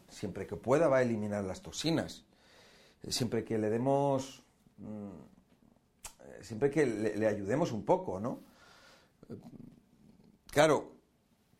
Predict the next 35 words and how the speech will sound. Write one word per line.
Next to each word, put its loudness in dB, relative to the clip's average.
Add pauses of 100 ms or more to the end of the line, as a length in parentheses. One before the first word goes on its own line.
(400)
vamos 4
a 4
ver, 0 (640)
¿cómo 6
elimina, 4
se -2
eliminan 4
las 2
toxinas -4 (200)
de, -2
de 0
la 0
sangre? 2
A -2
través 0
del 0
hígado, 2
con -8
la -4
bilis. -8 (480)
La 4
bilis 2
es, 2
es -6
un 4
líquido, 2 (1400)
eh, 4
que 0
ya 0
todos -2
conocemos, 0
la 2
bilis, 2
la 2
hiel, 2